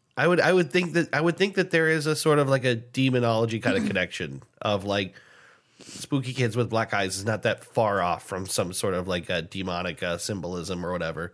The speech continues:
Speaker 2: Yeah.
Speaker 1: Um,
Speaker 2: I think there could definitely
Speaker 1: and the
Speaker 2: be a
Speaker 1: contrast
Speaker 2: connection
Speaker 1: of
Speaker 2: there.
Speaker 1: evil and innocence, thing.
Speaker 2: Yeah.
Speaker 1: You know, I,
Speaker 2: Yeah.
Speaker 1: I, I think you're right. There's some thematic connection.
Speaker 2: I think a lot of this stuff goes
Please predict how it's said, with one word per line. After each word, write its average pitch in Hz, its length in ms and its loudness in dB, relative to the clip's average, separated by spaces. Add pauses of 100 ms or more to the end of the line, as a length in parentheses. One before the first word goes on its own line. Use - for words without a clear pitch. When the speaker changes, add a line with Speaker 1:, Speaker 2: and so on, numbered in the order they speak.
(120)
Speaker 2:
Yeah. 165 340 0 (400)
Speaker 1:
Um, 107 200 2
Speaker 2:
I 240 80 2
think 247 200 2
there 196 160 2
could 190 140 -2
definitely 170 260 2
Speaker 1:
and 151 80 4
the 143 40 4
Speaker 2:
be 165 60 2
a 165 40 4
Speaker 1:
contrast 135 440 2
Speaker 2:
connection 175 100 2
Speaker 1:
of - 60 2
Speaker 2:
there. 160 200 4
Speaker 1:
evil 131 240 4
and 117 100 2
innocence, 123 960 0 (220)
thing. 117 520 2
Speaker 2:
Yeah. 180 520 2
Speaker 1:
You 117 160 0
know, 110 540 2
I, 131 80 4
Speaker 2:
Yeah. 131 260 0 (480)
Speaker 1:
I, 135 40 2
I 139 40 2
think 160 180 -2
you're 131 100 2
right. 123 200 4
There's 123 180 -2
some 160 120 2
thematic 135 960 0
connection. - 640 -2 (880)
Speaker 2:
I 247 100 4
think 269 240 4
a 226 40 2
lot 196 280 4
of 180 60 -2
this 185 160 0
stuff 180 260 0
goes 180 320 0